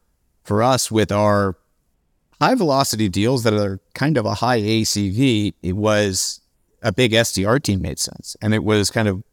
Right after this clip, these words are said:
looking at the picture of what we had and saying, "This could work, but really we should add some, some splashes of color on, on this corner of the painting," if you will, to get that, that group to be functioning as a whole.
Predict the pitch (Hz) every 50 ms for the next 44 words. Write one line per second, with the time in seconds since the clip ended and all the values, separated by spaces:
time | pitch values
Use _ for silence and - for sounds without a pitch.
0 | _ - 117 117 110 - 117 107 104 107 104 107 104 - _ - 107 - - 156
1 | - - 147 131 117 120 127 117 110 107 101 123 139 135 123 117 110 101 - -
2 | 110 104 101 101 101 - _ _ _ _ _ _ _ _ _ _ _ _ - 139
3 | - - - 156 131 107 117 113 104 92 85 - - _ _ - 104 104 101 101
4 | - - _ _ _ - 139 127 123 120 117 113 110 110 107 - 110 107 104 107
5 | 104 92 - 104 101 98 95 92 87 - - _ _ _ _ _ _ _ _ _
6 | - - - 127 107 - - - 143 147 143 - - 123 123 123 98 - 143 139
7 | 131 127 120 117 117 117 120 120 117 120 120 107 - - 127 120 117 113 107 104
8 | 107 98 - 117 113 107 101 101 95 - 101 98 98 101 98 95 - _ _ _
9 | _ _ _ _ _ _ _ - 104 98 101 107 104 85 101 104 104 - _ _
10 | _ _ _ _ _ _ _ _ _ - 107 107 98 - - - 117 113 98 -
11 | - 98 95 98 92 - 104 104 - - 101 101 95 98 92 95 - - 110 107
12 | 104 101 95 92